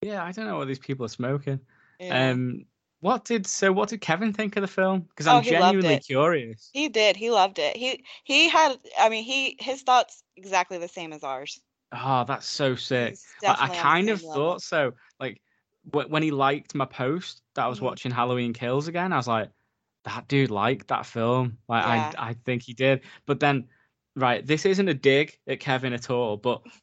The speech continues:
Speaker 1: before the movie even came out, he hasn't seen it, but he's already bought the mask, which is fair enough. He's gonna wear it for Halloween,
Speaker 2: Mm-hmm.
Speaker 1: but he bought the T-shirt as well. Now,
Speaker 2: Mm-hmm.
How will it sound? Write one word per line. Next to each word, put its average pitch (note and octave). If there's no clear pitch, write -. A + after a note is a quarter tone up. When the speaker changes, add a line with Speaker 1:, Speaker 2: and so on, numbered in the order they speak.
Speaker 1:
before F3+
the F#3+
movie D#3+
even C3+
came B2+
out, A2
he A#2
hasn't C#3+
seen C3
it, G2
but G#2+
he's B2
already C#3
bought C#3
the C#3+
mask, A#2
which A#2+
is -
fair E3
enough. D3
He's B2+
gonna C3+
wear B2
it A#2
for B2+
Halloween, A2
Speaker 2:
Mm-hmm. G#3+
Speaker 1:
but -
he C3+
bought C3
the C3
T-shirt C#3
as -
well. A#2+
Now, C3+
Speaker 2:
Mm-hmm. G3